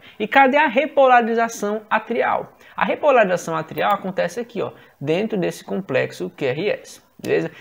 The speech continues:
Isso aqui é o eletrocardiograma normal. Você pode já fechar esse vídeo e terminar agora que você já aprendeu o que é que significa cada um. Porém, você tá no Descomplique Enfermagem, então vamos aqui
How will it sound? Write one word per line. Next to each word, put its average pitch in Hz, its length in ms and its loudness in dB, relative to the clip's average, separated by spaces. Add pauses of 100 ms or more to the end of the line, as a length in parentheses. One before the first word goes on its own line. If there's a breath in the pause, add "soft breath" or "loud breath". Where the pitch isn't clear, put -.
(140 loud breath)
Isso 294 240 4
aqui 240 240 2
é 220 140 8
o 214 40 6
eletrocardiograma 180 840 2
normal. 254 380 -6
Você 247 120 -6
pode 254 240 2
já 262 120 6
fechar 240 280 0
esse 254 200 -2
vídeo 220 220 -2
e - 40 -12
terminar 226 400 2
agora 202 260 0
que 214 140 -6
você 208 240 -2
já 185 160 -2
aprendeu 190 380 0
o - 20 -4
que 175 80 -8
é 202 80 -4
que 190 80 -18
significa 185 320 -2
cada 220 300 -4
um. - 80 -10 (340 loud breath)
Porém, 294 340 8
você 294 220 0
tá 240 140 8
no 233 80 6
Descomplique 208 500 -4
Enfermagem, 269 340 -2
então 254 140 -4
vamos 247 220 -2
aqui 240 280 -4